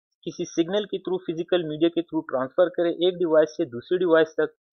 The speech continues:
और जिस डिवाइस पर वो रिसीव हो वहां पर उन बिट्स को रिसीव कर, उस सिग्नल को रिसीव करके वापस बिट्स में कन्वर्ट कर ले और उन बिट्स को वापस Ethernet के फ्रेम में कन्वर्ट कर ले।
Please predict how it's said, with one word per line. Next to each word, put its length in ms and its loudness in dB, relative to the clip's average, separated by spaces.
और 120 8
जिस 180 0
डिवाइस 440 0
पर 100 4
वो 180 0
रिसीव 380 -8
हो 320 2
वहां 140 -2
पर 160 2
उन 280 -4
बिट्स 220 2
को 140 -8
रिसीव 320 -8
कर, 160 0
उस 240 -8
सिग्नल 260 -2
को 140 -4
रिसीव 320 -4
करके 300 -2
वापस 360 2
बिट्स 260 -2
में 100 -6
कन्वर्ट 380 0
कर 160 -6
ले 80 0
और 160 2
उन 140 -6
बिट्स 240 -2
को 140 2
वापस 360 -4
Ethernet 360 2
के 140 -10
फ्रेम 300 -2
में 140 -6
कन्वर्ट 440 -2
कर 160 -6
ले। 140 -10